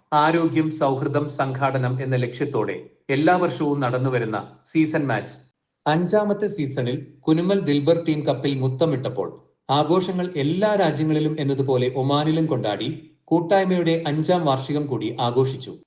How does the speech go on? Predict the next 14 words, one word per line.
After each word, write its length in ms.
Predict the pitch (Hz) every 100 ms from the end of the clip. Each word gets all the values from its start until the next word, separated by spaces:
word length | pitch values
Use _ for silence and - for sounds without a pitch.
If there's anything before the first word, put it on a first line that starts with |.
| _ _ -
പ്രവാസികൾക്ക് 640 | 160 165 196 - 196 190 196
മാതൃകയാണ് 800 | 156 139 143 165 160 117 113 135
ഇത്തരം 320 | 139 139 139 139
കൂട്ടായ്മകൾ. 720 | 131 135 143 131 98 76 - _ _ 135
ആരോഗ്യപരമായ 920 | 147 180 202 202 180 165 147 143 147 147
ഇത്തരം 340 | 131 160 160
സൗഹൃദ 440 | - 151 147 -
മത്സരങ്ങൾ 600 | 160 143 135 143 135 131 135
എന്ന് 380 | 123 127 127 135
ആഘോഷങ്ങളിൽ 680 | 143 143 165 180 175 160
പങ്കെടുത്തുകൊണ്ട് 800 | 160 123 123 123 127 104 101 104 - _ _ 156
നിയാസ് 420 | 160 185 180 -
ചെണ്ടയാട് 460 | 139 139 131 120
അഭിപ്രായപ്പെട്ടു. 800 | 117 117 120 123 127 123 - -